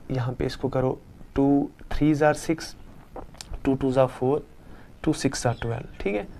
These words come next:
और यहाँ पे टू टू are टू, टू are four, टू six are twelve, two ones are two, two ones are two, threes are, ठीक है। तो ये finally बन जाएगा यहाँ पे three divided by twenty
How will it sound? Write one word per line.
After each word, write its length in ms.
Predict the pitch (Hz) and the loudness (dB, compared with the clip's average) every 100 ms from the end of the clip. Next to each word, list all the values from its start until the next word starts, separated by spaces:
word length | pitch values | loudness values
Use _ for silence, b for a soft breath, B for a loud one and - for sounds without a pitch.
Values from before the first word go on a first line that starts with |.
| B B - | B B -8
और 100 | 120 | -4
यहाँ 220 | 117 113 | -2 -2
पे 160 | - - - | -4 -6 -2
टू 120 | 147 143 | 0 0
टू 180 | 135 117 | 0 -2
are 200 | 113 123 - - B B B - | -2 -4 -4 -14 B B B -6
टू, 280 | 135 131 127 - - - - - | 0 2 0 -6 -20 -20 -20 -6
टू 120 | 131 123 | -2 -2
are 180 | 117 110 - | -2 -4 -4
four, 240 | 120 135 139 - B B B B - | -2 -2 -4 -14 B B B B -2
टू 100 | 170 | 0
six 320 | 151 123 - | 0 -4 -2
are 80 | 117 | -2
twelve, 280 | 110 113 113 139 | -2 -6 -6 -4
two 100 | 131 127 | 0 0
ones 180 | 113 110 | -2 -6
are 100 | 110 - | -6 -4
two, 120 | 135 147 - - - - | -4 -6 -16 -20 -16 -2
two 180 | 127 170 B B B B | -2 -2 B B B B
ones 300 | 120 117 113 | -4 -2 -2
are 140 | 117 113 - - | -4 -8 -12 -12
two, 100 | - - | -12 -10
threes 260 | - - - | -14 -16 -16
are, 80 | - - - | -16 -6 0
ठीक 140 | 196 | 0
है। 60 | 196 B B B B B - | 0 B B B B B 2
तो 80 | |
ये 160 | 123 180 | 10 10
finally 400 | 175 143 127 120 | 10 4 4 4
बन 160 | 113 110 | 2 0
जाएगा 260 | 107 107 | -4 -4
यहाँ 220 | 107 107 110 | -6 -6 -2
पे 120 | 139 - - | -2 -2 -8
three 200 | - 180 151 | 6 8 8
divided 380 | 117 110 110 107 | 6 2 -2 -2
by 160 | 110 151 - B B B B B B B | -2 -4 -4 B B B B B B B
twenty 260 | 104 107 143 | -6 0 -2